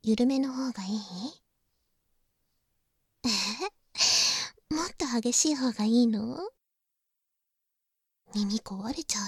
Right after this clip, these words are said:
うよ。<laughs>はい、左耳は終わり。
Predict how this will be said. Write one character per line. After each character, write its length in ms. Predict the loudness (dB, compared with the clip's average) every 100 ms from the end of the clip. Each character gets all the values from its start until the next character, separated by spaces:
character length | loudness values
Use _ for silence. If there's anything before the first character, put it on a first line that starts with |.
| -8
う 40 |
よ。 240 | -8 -8 -10 _ _ _ _ -12
<laughs> 1500 | -10 -10 -12 -14 _ _ _ 4 6 8 4 2 0 -4 -12 _ _ _ _ _ _ -8 -8 -10 -18 -20 _ _ _ _ _ _ _ _ -8 -6 -8 -16 -20 -20 _ _ _ _ _ _ _ _ _ _ _ -10 -10 -12 -20 -20 _ _ _ _ _ _ _ _ _ _ _ _ -12 -12 -12 -20 -20 _ _ _ _ _ _ _ _ -14 -10 -10 -12 -18 -20 -20 _ _ _ -10
は 240 | -4 -2
い、 80 | -2 -6 -10 -18 _ -20 _ _ _ -4
左 420 | -2 0 0 0
耳 280 | -2 -2 -4
は 80 | -4
終 60 | -6 -8 -10 -10
わ 20 |
り。 60 | -14